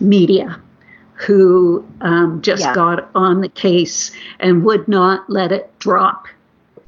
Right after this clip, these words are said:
Speaker 1: And I think there was a
Speaker 2: Yeah.
Speaker 1: lot of pressure there, public pressure as well.
Speaker 2: Definitely. Definitely. And, and, and it was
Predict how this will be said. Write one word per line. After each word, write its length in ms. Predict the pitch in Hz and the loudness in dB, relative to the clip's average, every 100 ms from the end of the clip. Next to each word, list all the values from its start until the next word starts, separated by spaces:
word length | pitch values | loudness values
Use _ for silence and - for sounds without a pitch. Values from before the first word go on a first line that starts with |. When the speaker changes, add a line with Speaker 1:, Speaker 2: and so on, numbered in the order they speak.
| - - - - | -20 -20 -16 -2
Speaker 1:
And 260 | 175 170 | 0 2
I 120 | 175 | 0
think 240 | 165 233 196 | 0 -2 -2
there 120 | 175 | -2
was 160 | 175 196 | 0 0
a 60 | |
Speaker 2:
Yeah. 100 | 185 | 0
Speaker 1:
lot 140 | 180 185 | 0 -4
of 100 | - | -6
pressure 480 | - 175 - 185 151 | -4 -4 -2 -4 -2
there, 460 | 185 170 175 165 - | 0 0 0 -4 -4
public 440 | 294 240 - - | -2 -2 -4 -6
pressure 520 | - 185 - 165 - _ _ _ _ - | -8 -8 -8 -12 -14 _ _ _ _ -12
as 320 | - 175 - | -8 -8 -6
well. 360 | 190 170 170 - _ _ _ _ _ - - - - - - - - - - | -6 -4 -6 -10 _ _ _ _ _ -20 -20 -20 -20 -20 -20 -20 -20 -20 -10
Speaker 2:
Definitely. 600 | - 185 147 139 143 123 _ _ _ - - - | -4 -4 -4 -8 -10 -12 _ _ _ -20 -20 -8
Definitely. 680 | 160 156 139 131 143 120 151 _ - - - - | -6 -6 -6 -6 -4 -4 -6 _ -20 -20 -20 -6
And, 220 | 165 139 - | -2 -2 -2
and, 360 | 180 175 180 - | 0 0 -4 -4
and 440 | 208 196 180 196 190 | -2 0 0 -4 -4
it 120 | 196 | -2
was 180 | 170 170 | 0 -2